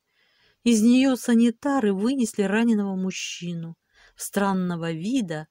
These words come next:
военно-морской форме. Дежурной медсестре один из них отрывисто бросил: «Этого парня зовут Чарльз Джемисон, так и скажете врачам».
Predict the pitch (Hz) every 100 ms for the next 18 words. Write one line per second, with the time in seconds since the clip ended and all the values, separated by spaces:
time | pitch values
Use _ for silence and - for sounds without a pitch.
0 | _ 220 277 175 139 202 220 180 165 160
1 | - - 180 170 - 160 151 156 156 156
2 | _ _ _ _ _ _ _ _ _ 196
3 | 220 233 220 220 220 208 - 214 - 240
4 | 220 185 202 208 196 247 254 190 - 202
5 | 220 202 - - 170 160 165 165 - -
6 | 160 156 _ _ _ _ _ _ _ _
7 | - 175 180 180 - 226 220 208 165 143
8 | 175 180 - 185 175 165 - 226 208 127
9 | - - 131 127 _ _ _ _ _ -
10 | 254 - 180 - 185 185 175 - 151 147
11 | 143 - - 127 131